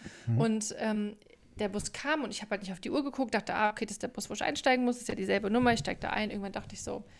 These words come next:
Speaker 2: "Hm, irgendwie hätte ich schon längst ankommen sollen am Bahnhof.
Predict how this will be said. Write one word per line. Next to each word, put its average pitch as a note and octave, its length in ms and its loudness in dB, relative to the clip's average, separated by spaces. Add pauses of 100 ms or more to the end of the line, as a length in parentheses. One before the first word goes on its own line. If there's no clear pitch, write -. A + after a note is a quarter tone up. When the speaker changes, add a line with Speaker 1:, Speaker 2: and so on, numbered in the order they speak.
(500)
Speaker 2:
"Hm, G3 440 -6 (140)
irgendwie A#3+ 440 -6 (100)
hätte A3 240 -10
ich - 60 -2
schon A#3 100 -6
längst G#3+ 260 -6
ankommen G#3+ 600 -4
sollen G3 340 -2
am G3 420 -6 (120)
Bahnhof. G3+ 560 0